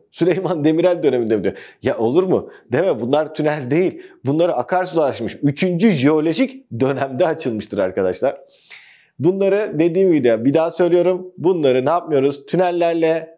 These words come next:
karıştırmıyoruz. Türkiye'de doğal geçitlerin en çok olduğu yer, dağların kıyıya paralel uzandığı Karadeniz ve Akdeniz'dedir. Doğru mu? Şimdi bakalım.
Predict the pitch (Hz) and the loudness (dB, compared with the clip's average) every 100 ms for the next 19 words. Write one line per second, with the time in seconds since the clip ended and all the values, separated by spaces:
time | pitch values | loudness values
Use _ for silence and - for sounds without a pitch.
0 | _ - 151 143 123 120 131 120 - - | _ -4 0 2 2 2 2 0 -4 0
1 | 139 110 98 131 135 113 123 160 175 123 | 0 0 0 2 2 2 2 2 0 -2
2 | 95 - - _ _ _ _ _ _ _ | -4 -8 -20 _ _ _ _ _ _ _
3 | _ _ _ _ _ _ _ _ _ - | _ _ _ _ _ _ _ _ _ -2
4 | 262 262 - 220 202 247 180 190 214 240 | 0 0 2 0 2 0 2 2 2 -2
5 | 190 208 202 - 208 226 233 196 226 233 | -2 -4 -4 -2 0 0 -2 0 0 2
6 | 220 - 190 170 170 220 220 175 180 - | 0 2 0 2 4 4 4 2 -2 -12
7 | - 120 139 156 175 190 247 - 196 190 | -6 0 2 2 0 0 -2 -2 0 4
8 | 208 226 - 175 185 208 220 190 180 156 | 4 2 -2 0 2 2 2 2 0 0
9 | 139 147 190 - - - 170 214 220 208 | 2 2 2 -4 -16 -4 0 0 2 2
10 | 170 156 208 233 - - _ - 214 - | 2 2 2 2 -8 -20 _ -4 -4 -4
11 | - 127 104 85 95 - - 170 208 92 | -2 0 -2 -2 -4 -4 -2 -2 -2 -6
12 | - _ _ _ _ _ _ - 208 202 | -14 _ _ _ _ _ _ -10 -4 0
13 | 202 196 190 139 - | 0 0 -2 -4 -12